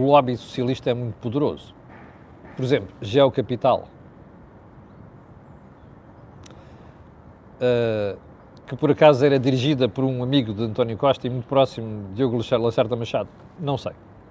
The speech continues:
Eu sei que valia a pena nós portugueses estarmos atentos a estas coisas. E acho que era muito bom que a justiça agora fosse até ao fim, que é para a gente perceber a dimensão de certas coisas que acontecem em Portugal.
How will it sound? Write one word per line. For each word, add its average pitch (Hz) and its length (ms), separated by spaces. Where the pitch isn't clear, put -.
Eu 156 140
sei 196 180
que - 100
valia 139 280
a 120 40
pena 98 240
nós 127 220
portugueses 117 380
estarmos 113 320
atentos 98 360
a 117 60
estas 107 240
coisas. 85 380
E 151 160
acho 180 160
que - 80
era 151 120
muito 165 260
bom 139 160
que - 80
a 147 40
justiça - 300
agora 127 200
fosse 156 240
até 123 160
ao 113 80
fim, 104 280
que 131 80
é 123 40
para 120 160
a - 20
gente 139 220
perceber 120 540
a 165 80
dimensão 175 680
de - 40
certas 151 380
coisas 135 260
que - 40
acontecem 117 420
em - 20
Portugal. - 300